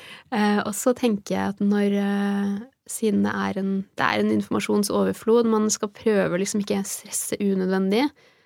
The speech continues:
Det hjelper kanskje ikke å si at man, eh, stress kan være dårlig for et, eh, barn <laughs> som, eh, skal vokse og gro.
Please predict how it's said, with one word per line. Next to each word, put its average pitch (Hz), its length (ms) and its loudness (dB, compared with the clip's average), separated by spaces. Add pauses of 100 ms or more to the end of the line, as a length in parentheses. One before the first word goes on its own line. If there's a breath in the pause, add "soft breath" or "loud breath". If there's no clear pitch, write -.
(160 soft breath)
Det 226 80 2
hjelper 196 240 0
kanskje 202 220 0
ikke 208 100 -4
å - 60 -6
si 202 160 -4
at 202 100 -6
man, 190 240 0
eh, 196 220 0 (100)
stress - 260 -2
kan 196 140 -2
være 185 300 2 (260)
dårlig 185 400 4
for 180 160 2
et, 175 320 -2
eh, 185 280 2
barn 185 420 0 (100)
<laughs> 196 240 0
som, 180 320 0
eh, - 1080 -8 (100)
skal 202 160 -2
vokse 202 320 0
og 190 80 4
gro. 214 300 6